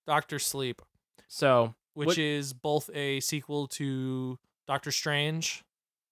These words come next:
Speaker 1: and a prequel to Sleepless in Seattle.
Speaker 2: Correct.
Speaker 1: <laughs> So, <laughs> weird, weird universe.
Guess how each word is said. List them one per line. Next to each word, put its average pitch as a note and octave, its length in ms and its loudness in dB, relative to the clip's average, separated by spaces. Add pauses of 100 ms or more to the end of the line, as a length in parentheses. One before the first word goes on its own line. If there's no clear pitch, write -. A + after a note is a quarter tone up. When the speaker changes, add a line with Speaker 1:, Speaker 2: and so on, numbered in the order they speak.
(340)
Speaker 1:
and C3+ 180 -6
a B2+ 140 -2
prequel C#3 720 -2 (680)
to C3+ 140 -10
Sleepless B2 380 -6
in B2 80 -8
Seattle. A2+ 420 -4 (220)
Speaker 2:
Correct. G#2+ 320 2 (260)
Speaker 1:
<laughs> - 0 -
So, D#3+ 600 2 (720)
<laughs> E3+ 840 0
weird, D3 380 0 (160)
weird E3+ 220 2
universe. C#3+ 680 2